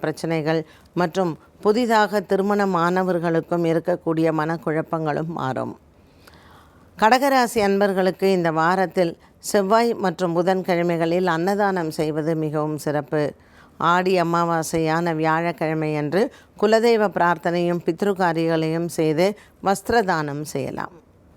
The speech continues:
சிம்மராசி அன்பர்கள், சிம்மராசி அன்பர்களுக்கு இந்த வாரத்தில் சூரிய பகவான் கடகத்தில் இருப்பது பனிரெண்டாம் இடத்திற்கான சஞ்சாரம் வந்து கொஞ்சம் தூக்கமின்மை மற்றும் உடல் ஆரோக்கியத்தில்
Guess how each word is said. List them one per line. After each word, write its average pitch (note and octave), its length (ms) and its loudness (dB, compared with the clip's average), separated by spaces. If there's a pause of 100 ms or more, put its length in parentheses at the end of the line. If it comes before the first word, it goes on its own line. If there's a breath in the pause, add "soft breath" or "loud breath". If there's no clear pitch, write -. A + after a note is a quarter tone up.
(160)
சிம்மராசி C4 640 4
அன்பர்கள், D#3 420 -2 (160)
சிம்மராசி C4 600 2
அன்பர்களுக்கு G3+ 560 0 (100)
இந்த F3 120 0
வாரத்தில் E3+ 600 0 (100)
சூரிய A#3+ 400 2 (140)
பகவான் F3+ 400 0 (200)
கடகத்தில் F3+ 640 0
இருப்பது E3+ 360 0 (100)
பனிரெண்டாம் F#3+ 640 0
இடத்திற்கான D#3+ 680 -2 (120)
சஞ்சாரம் E3 600 0
வந்து D#3 220 0 (480 loud breath)
கொஞ்சம் G#3+ 400 2 (420 loud breath)
தூக்கமின்மை G3+ 680 2 (200)
மற்றும் E3+ 320 0
உடல் G3+ 320 2
ஆரோக்கியத்தில் E3 580 0